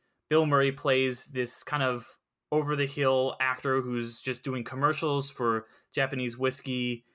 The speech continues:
and Scarlett Johansson is also in Tokyo with her newlywed husband,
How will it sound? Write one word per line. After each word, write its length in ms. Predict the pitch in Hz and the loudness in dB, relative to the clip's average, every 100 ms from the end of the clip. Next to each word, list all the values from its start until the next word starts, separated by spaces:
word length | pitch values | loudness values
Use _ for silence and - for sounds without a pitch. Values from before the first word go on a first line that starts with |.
| _ | _
and 180 | 123 117 | -6 -4
Scarlett 340 | - 143 131 | 0 2 2
Johansson 440 | 127 123 127 123 127 | 0 -2 -4 -4 -4
is 240 | 117 113 - | -4 -4 -4
also 260 | 135 143 | -4 -2
in 60 | 135 | -4
Tokyo 580 | - 131 135 127 127 123 | 0 0 2 0 2 0
with 380 | 92 117 110 | -2 -4 -4
her 320 | - 117 110 - _ _ _ | -4 -2 -2 -6 _ _ _
newlywed 520 | 143 160 151 139 127 123 | -2 0 0 0 0 0
husband, 720 | - 233 190 208 208 202 185 | 0 0 0 0 0 0 -4